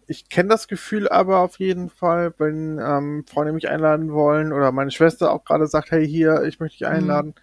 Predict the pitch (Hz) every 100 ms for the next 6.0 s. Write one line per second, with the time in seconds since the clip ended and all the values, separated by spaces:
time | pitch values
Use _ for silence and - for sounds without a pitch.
0 | _ - _ - - 190 190 180 170 113
1 | 180 175 170 - 160 160 151 - - 151
2 | 139 151 151 139 151 - - - 160 160
3 | 156 160 156 147 - 147 143 - 156 147
4 | 143 - - 180 170 - 165 160 175 -
5 | 143 135 143 - - 143 139 135 147 147